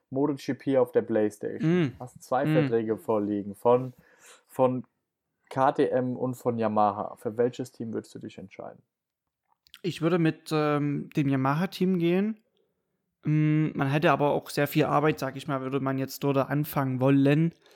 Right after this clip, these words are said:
Speaker 2: ähm, weil man ja versuchen muss, das Package nach vorne zu bringen. Interessanterweise hat man das ja in Mugello jetzt wieder gemacht. Man hat neue Sidepods und Winglets gebracht,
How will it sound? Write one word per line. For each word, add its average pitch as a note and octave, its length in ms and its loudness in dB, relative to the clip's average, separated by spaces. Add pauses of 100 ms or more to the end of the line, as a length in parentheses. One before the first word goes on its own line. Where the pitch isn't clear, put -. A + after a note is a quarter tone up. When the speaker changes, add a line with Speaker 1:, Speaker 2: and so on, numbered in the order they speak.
(460)
Speaker 2:
ähm, C3+ 340 0
weil C3 140 4
man C#3 120 2
ja C3 80 0
versuchen C#3 380 -2
muss, C#3 160 0
das - 160 -10
Package - 460 -6
nach C3 160 -6
vorne C#3+ 320 0
zu - 160 -10
bringen. D#3 360 -2 (400)
Interessanterweise D3+ 600 2
hat C3+ 120 -2
man C3+ 100 0
das C3 140 -6
ja C3+ 80 0
in B2+ 100 0
Mugello C3 420 2
jetzt D#3+ 280 -2
wieder D#3+ 180 -2
gemacht. D#3+ 320 2
Man C3+ 120 -2
hat C3+ 160 -6
neue C3+ 300 2
Sidepods C#3 720 -4
und C3+ 400 -6
Winglets E3+ 600 0
gebracht, - 560 -4